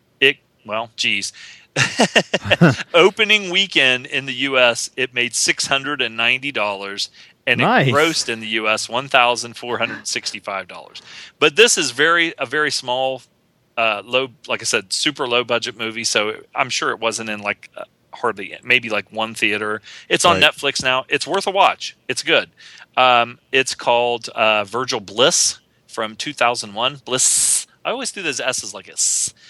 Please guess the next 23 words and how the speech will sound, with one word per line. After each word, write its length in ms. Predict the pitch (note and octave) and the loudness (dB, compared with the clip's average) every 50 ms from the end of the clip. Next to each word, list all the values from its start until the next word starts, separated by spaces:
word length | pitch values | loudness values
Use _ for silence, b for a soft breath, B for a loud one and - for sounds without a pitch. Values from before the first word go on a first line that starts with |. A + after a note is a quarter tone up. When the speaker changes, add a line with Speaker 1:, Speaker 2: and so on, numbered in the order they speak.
| B B B B | B B B B
Speaker 1:
Um, 220 | C#3+ - B2+ A#2+ A2+ | -4 -2 -2 -2 -2
Speaker 2:
Bliss. 680 | A2 - - - - - - - - - - - - - | -6 -8 -8 -10 -10 -10 -10 -10 -10 -10 -10 -12 -10 -2
Speaker 1:
it 160 | - D3 D#3 - | -2 -2 -2 -2
stars 480 | - - E3 D#3 D#3 E3 D3 - - | -4 -4 -2 -2 -2 -2 -4 -6 -8
people 280 | - - F#3+ E3 F3 E3+ | -8 -10 -10 -8 -6 -6
you 80 | D#3 D3 | -2 0
don't 160 | D#3 D#3+ E3 | -2 -2 0
know: 360 | E3+ F3 F3 C3 G2 F#2 G2+ _ | -2 -2 0 -2 -2 -4 -10 _
Clint 280 | - - D3+ D#3 E3 C#3+ | -12 -8 -8 -8 -8 -8
Jordan, 560 | C3+ B2 B2+ D3 D3+ D#3 D3 D#3 D3+ D#3 D#3 | -8 -8 -6 -4 -6 -6 -8 -10 -14 -16 -16
Kirsten 500 | - - - C#3+ C#3 - - D3+ D3 C#3 | -14 -8 -6 -6 -6 -4 -6 -8 -8 -8
Russell, 720 | A#2 G2+ A#2 A#2+ - - C3+ B2+ B2+ B2+ C3 C3 A#2 A#2+ - - | -6 -6 -4 -4 -4 -4 -4 -4 -4 -6 -8 -10 -14 -14 -8 -2
Anthony 380 | B2 B2 C3 - C#3 B2 B2+ | -2 -2 -2 -2 -4 -6 -6
Gorman, 600 | A2+ G2+ - G#2 A2+ A2+ A#2 B2 B2 B2+ C3 C3 B B B B B B | -8 -8 -10 -6 -6 -6 -4 -6 -8 -10 -12 -16 B B B B B B
and 280 | C3+ C3 C3+ C3+ C#3 C#3+ | 4 4 4 4 2 0
it's 140 | C#3 - | -6 -4
basically 480 | - - G3 A3 - - A3 - G#3 F#3 | 0 2 2 2 2 0 -2 -2 0 0
about 340 | E3+ D3+ D#3 D#3 D#3 - - | 2 4 4 4 4 2 0
a, 360 | C#3+ D3 D3 C#3+ C#3+ C3+ C3+ | 0 0 0 0 -2 0 0
um, 260 | C3 C3 C3 C3 B2+ - - _ _ - - - | 0 0 0 -4 -8 -20 -20 _ _ -14 -4 0
a, 140 | B2 B2+ B2+ B2+ _ _ - | 0 0 0 -2 _ _ -8
a, 400 | C3 C3 C3 B2+ B2+ B2 A#2+ A#2 | -4 -4 -2 -2 -2 -2 0 0
uh, 260 | A2+ A2 G#2+ G#2+ A2 | 0 0 -2 -2 -4